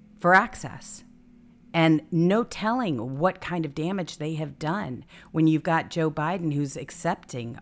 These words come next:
all of this in turn for what? That's the big question. What was he doing? Was he allowing these balloons to spy on America?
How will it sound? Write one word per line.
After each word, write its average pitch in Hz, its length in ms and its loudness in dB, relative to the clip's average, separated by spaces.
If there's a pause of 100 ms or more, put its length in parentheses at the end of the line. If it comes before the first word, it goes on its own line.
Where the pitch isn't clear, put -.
all 123 260 -2
of 120 120 -8
this 127 400 -8 (280)
in 196 200 0
turn 143 320 -2
for 180 260 -6
what? 220 440 -2
That's 151 280 -4
the 156 80 -10
big 147 180 -4
question. - 520 -10 (360)
What 233 180 4
was 247 160 0
he 247 80 -2
doing? 220 360 -4 (200)
Was 147 160 0
he 170 80 2
allowing 156 420 4
these 170 180 -2
balloons 147 580 -2
to 139 180 -6
spy 131 480 -4
on 143 120 -4
America? 170 600 -4